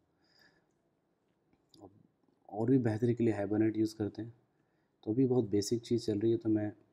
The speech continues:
ईजी ही कर रहा हूँ आपके लिए। तो मैंने अब क्या करना है, लॉगिन वाले फ्रेम पे जाना है और यहाँ पर स्टेटमेंट को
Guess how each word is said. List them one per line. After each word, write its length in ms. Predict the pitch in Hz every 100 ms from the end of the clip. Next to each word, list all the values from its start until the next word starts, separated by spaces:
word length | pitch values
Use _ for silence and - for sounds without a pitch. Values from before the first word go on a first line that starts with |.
| _ _ 110
ईजी 320 | 110 120 117
ही 160 | 113 110
कर 160 | 104
रहा 140 | 92 95
हूँ 80 | 90
आपके 240 | - 95
लिए। 180 | 101 123 _ _ _ _ _ -
तो 80 |
मैंने 260 | 113 113 123
अब 80 | 117
क्या 180 | 123 120
करना 240 | 107 107
है, 100 | 127
लॉगिन 400 | 107 98 104 135
वाले 240 | 135 113 117
फ्रेम 240 | 110 101 101
पे 100 | 101
जाना 260 | 92 95
है 60 | 117
और 100 | 107
यहाँ 180 | 95 95
पर 200 | 113 - -
स्टेटमेंट 840 | - - - - 101 117 123 - -
को 180 | 98